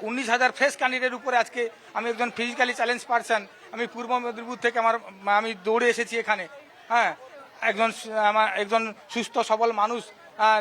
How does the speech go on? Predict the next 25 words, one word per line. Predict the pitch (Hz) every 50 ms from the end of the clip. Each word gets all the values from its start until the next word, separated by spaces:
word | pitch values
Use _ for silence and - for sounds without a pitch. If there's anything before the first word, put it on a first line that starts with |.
| 208 -
তাদের | 214 208 220 233 254 247
এই, | 254 254 254 220 - - -
উম, | 226 214 220 220 220 214 202 196 185
দাবদাহে | 185 202 202 208 240 214 233 220 240 233 220
যে | 190 220 226 226 220 208 - - - 202 185 -
কষ্ট, | 220 233 220 - - 226 175 139 - - - -
সেটাকে | - 202 208 240 226 247
উপেক্ষা | 226 - 262 233 - 339 359
করে | 269 262 254
আমি | 226 220 220 233
একজন | 226 226 240
ফিজিক্যালি | - - 208 220 220 233 240 240
চ্যালেঞ্জ, | 220 247 240 247 277 285 277 - - - - - - -
তা | 190 190 202
সত্ত্বেও | - - 208 - - - 233
আমাকে | 220 208 214 202 214 202
আসতে | 196 - - - 202
বাধ্য | 180 180 190 185 180 220
করেছে | 220 208 185 185 175 - 180
এখানে। | - 165 165 156 143 - - - - - - - -
কারণ | 190 196 214 226 226 220 - - -
এটা | 190 190 220 208
আমার | 202 208 208 202
হকের | - 180 - 233 226
চাকরি, | - 254 226 226 240 254 262